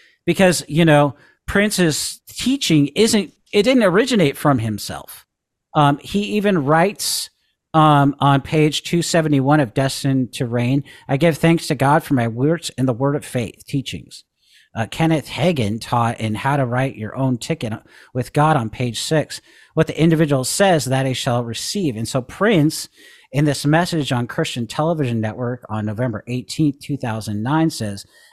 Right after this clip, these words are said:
"God says to you, you have an edge. Uh, your, your edge is your mouth. You are righteous by faith, so speak. God's favor is all over my business. Whatever I do prospers." Now, Prince admits in that same preach,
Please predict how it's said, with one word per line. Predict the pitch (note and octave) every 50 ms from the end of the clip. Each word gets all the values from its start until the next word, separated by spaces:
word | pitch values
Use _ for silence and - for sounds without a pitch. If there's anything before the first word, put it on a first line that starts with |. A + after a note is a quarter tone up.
| _ A#2+
"God | A2 D#3 E3 F3 F3+ -
says | - - E3+ E3 - -
to | - C#3+
you, | C3+ C#3+ D3 B2
you | G#2+ G#2+ A#2 C3 A#2+
have | C3+ C#3+ C#3+ C3+
an | B2+ -
edge. | - B2 A#2 G#2 G2+ F#2 - - _ - - _ _ _ _ _ _ A2
Uh, | A#2 A2 G#2+ -
your, | - C3 D3 D3 D3+ D#3 D3+ C#3+ -
your | A#2 C#3 C#3 B2+ - -
edge | B2+ D#3 D#3 D3 C3+ A#2+ B2 -
is | - B2+ A2+
your | A#2 A2+ G#2+
mouth. | A2 A#2 B2+ G#2+ G2+ - -
You | - B2 D3+ E3 E3+
are | D3 B2+ A#2
righteous | A2 B2 C3+ D3+ D3+ - E3+ E3 - -
by | - A2 A2
faith, | - - - C3 C#3+ C#3 -
so | - - B2+ A2+
speak. | - - - - C3 A2 - -
God's | C3+ C#3+ D3+ C#3+ -
favor | - - D#3 D3 D3 D3 D#3+ D#3+ D#3 D3+ _ _ _ _ _ _ _
is | B2+ B2+ -
all | - - D#3 D#3 D#3+
over | D#3+ D#3 D3+
my | D3 C3+ A#2+
business. | A#2 A2 C#3 D3+ D3+ C#3 D#3+ D#3+ D#3+ - - -
Whatever | B2+ B2+ C#3 D3+ D3+ D3+ D3 C3+
I | B2
do | A#2+ A2 C3+ C3+ C3+
prospers." | C3 - C3 A#2+ A#2+ B2 - - F2+ D#2 - -
Now, | B2 C3 C3 B2 - - - - _ _ _
Prince | - F#3 F#3+ F#3+ -
admits | E3+ C#3 C3+ C#3 D3+ F#3 A3+ G#3 C3+ - -
in | C3+ C3+
that | C3 B2+ G2+
same | - - D#3 D#3 D3+ D3
preach, | - - - F3+ D3+ - - - - -